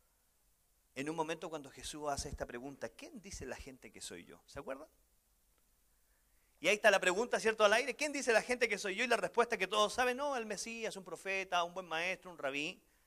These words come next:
¿cierto? Pero después viene la pregunta personal, "¿Y quién dicen ustedes que soy yo?".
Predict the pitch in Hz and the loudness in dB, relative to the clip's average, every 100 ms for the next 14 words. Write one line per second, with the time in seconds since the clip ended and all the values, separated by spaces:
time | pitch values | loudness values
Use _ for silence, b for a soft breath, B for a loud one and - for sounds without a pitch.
0 | _ _ - 208 330 392 _ _ _ _ | _ _ -2 -2 -4 -12 _ _ _ _
1 | _ _ _ _ - 131 131 156 151 147 | _ _ _ _ -4 -2 -2 -6 -8 -6
2 | 139 120 117 120 143 143 120 104 117 110 | -6 -6 -10 -12 -12 -12 -12 -16 -20 -20
3 | 110 b b 147 180 185 180 160 123 _ | -20 b b -12 -8 -8 -10 -12 -16 _
4 | 180 170 - - - _ | -14 -14 -16 -20 -20 _